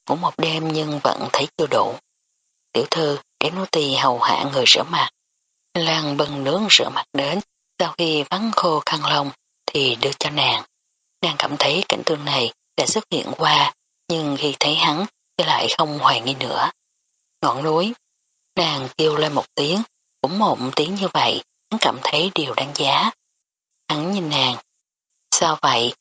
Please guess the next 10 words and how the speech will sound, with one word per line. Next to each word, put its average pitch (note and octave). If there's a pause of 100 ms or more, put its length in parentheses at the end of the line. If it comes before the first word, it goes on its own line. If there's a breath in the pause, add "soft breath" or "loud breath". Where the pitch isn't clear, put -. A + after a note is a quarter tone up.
(160)
có A3 (100)
phải C3
đồ D#3+
ăn C#3
sáng E3 (100)
không E3
ngon D3+
miệng?" A#2+ (800)
Nàng C#3+
lấn B2+